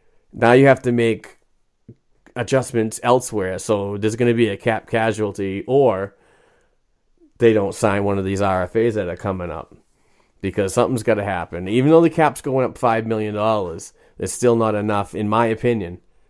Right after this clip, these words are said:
unprofessional opinion at that, to, to make a-, all of this freaking work. So I'd say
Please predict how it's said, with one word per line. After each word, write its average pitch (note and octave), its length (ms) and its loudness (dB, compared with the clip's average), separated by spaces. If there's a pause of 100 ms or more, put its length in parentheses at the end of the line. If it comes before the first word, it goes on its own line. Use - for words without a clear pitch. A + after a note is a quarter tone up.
(160)
unprofessional C3 680 0
opinion G2 340 -4
at F2 140 -8
that, F2 340 -6 (760)
to, A2+ 160 2
to A2 240 0
make A2 340 0
a-, - 220 -8
all A2 340 2
of G2+ 80 -2
this G2 220 -10
freaking G2 320 -6
work. G2+ 340 -4
So F2+ 420 -4 (880)
I'd C3+ 220 4
say F#2+ 580 -2